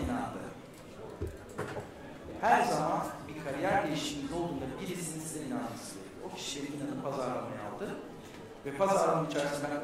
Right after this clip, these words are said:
önce gene bilimsel çalışmalar yaptım. Ee, commercial destek olmak için. Daha sonra ürün müdürlüğü yaptım vesaire vesaire. Tamam, geçişim o şekilde oldu. Ee, ve benim açımdan, ben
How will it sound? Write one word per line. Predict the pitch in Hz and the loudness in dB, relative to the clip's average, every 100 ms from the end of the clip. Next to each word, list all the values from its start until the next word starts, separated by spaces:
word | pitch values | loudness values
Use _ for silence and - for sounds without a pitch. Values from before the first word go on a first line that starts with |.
| 170 | -2
önce | 165 | 0
gene | 160 147 | 0 0
bilimsel | 143 139 131 156 156 | 0 0 0 2 2
çalışmalar | - 127 120 117 110 | 2 -2 -4 -4 -4
yaptım. | 107 104 - 226 - - - - - - - - - 127 | -4 -4 -4 -4 -6 -10 -12 -14 -14 -14 -14 -14 -10 -4
Ee, | 123 120 | -2 -2
commercial | 127 135 131 131 127 | -2 -2 -2 -4 -4
destek | 123 127 123 | -4 -4 -4
olmak | 117 117 - | -6 -6 -8
için. | - - - - | -6 -6 -8 -2
Daha | 151 156 | 2 4
sonra | 147 147 139 | 2 0 0
ürün | 139 135 | 0 0
müdürlüğü | 120 117 | -2 -2
yaptım | 113 107 101 160 | -2 -2 -4 -2
vesaire | - 135 151 190 | 0 2 2 2
vesaire. | 170 107 - - - - - - | 2 0 -2 -6 -8 -12 -14 -8
Tamam, | - 262 | -6 -4
geçişim | - - - 175 | -2 -2 -2 -2
o | |
şekilde | - 127 107 90 | -2 -4 -6 -8
oldu. | - - - - - - - - | -8 -10 -12 -14 -14 -14 -14 -8
Ee, | 151 143 139 135 135 - - - | 0 4 4 4 2 -2 -6 0
ve | 190 196 - - - | 4 4 2 -4 -4
benim | 160 175 - | 0 2 4
açımdan, | - - - 165 - - | 4 2 2 4 2 2
ben | 165 160 | 2 2